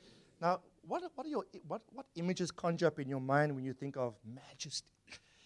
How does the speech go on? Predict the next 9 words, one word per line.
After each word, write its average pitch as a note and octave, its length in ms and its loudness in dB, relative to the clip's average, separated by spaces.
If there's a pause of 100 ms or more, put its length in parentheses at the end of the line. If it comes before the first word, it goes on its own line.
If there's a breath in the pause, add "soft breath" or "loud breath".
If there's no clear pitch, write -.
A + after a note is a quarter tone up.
(120 loud breath)
If C3 80 -8
someone A#3 220 6
says G#3+ 220 4
to F3+ 100 -4
you, E3+ 80 2
"Wow, F3 420 8 (200 loud breath)
that - 160 -16
was A#2 240 -6
majestic." - 880 0